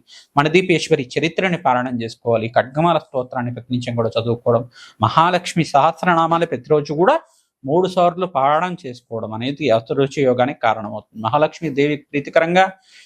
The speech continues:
ఈ యొక్క కూష్మాండ దానం చేసుకోవాలి. శుక్రవారం రోజున, మంగళవారం రోజున, బృ-, బృహస్పతి ప్రీతికరంగా కూడా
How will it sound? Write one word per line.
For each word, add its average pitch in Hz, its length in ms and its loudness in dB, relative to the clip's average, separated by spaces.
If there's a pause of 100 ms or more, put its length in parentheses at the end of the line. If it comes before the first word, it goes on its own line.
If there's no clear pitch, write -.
(120)
ఈ 143 60 4
యొక్క 156 200 4 (160)
కూష్మాండ 170 580 0
దానం 135 280 -2
చేసుకోవాలి. 117 500 -4
శుక్రవారం 135 540 2
రోజున, 120 320 -4
మంగళవారం 117 500 0
రోజున, 123 340 -4
బృ-, 143 340 0 (320)
బృహస్పతి 147 520 2 (300)
ప్రీతికరంగా 120 640 0
కూడా 117 260 0